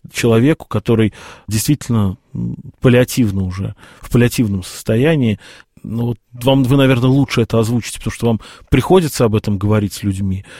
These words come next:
Но человек, понятно, что это невозможно, э, посоветовать, э, чтобы человек не замыкался и оставался, ну, как бы в-, с миром.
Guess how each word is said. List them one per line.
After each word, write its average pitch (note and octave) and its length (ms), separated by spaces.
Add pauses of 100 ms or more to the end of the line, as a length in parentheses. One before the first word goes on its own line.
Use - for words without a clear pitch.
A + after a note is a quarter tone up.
(180)
Но A#2+ 480
человек, C3 380 (400)
понятно, D3+ 320
что - 160
это - 100
невозможно, B2+ 640 (400)
э, G#2 380
посоветовать, B2 840
э, A2 160
чтобы A2+ 240
человек - 240
не A#2 80
замыкался A#2+ 800 (240)
и A#2+ 80
оставался, A2+ 680 (200)
ну, C3+ 100
как C3+ 260
бы A2+ 280
в-, G2+ 120 (440)
с - 200
миром. A#2+ 500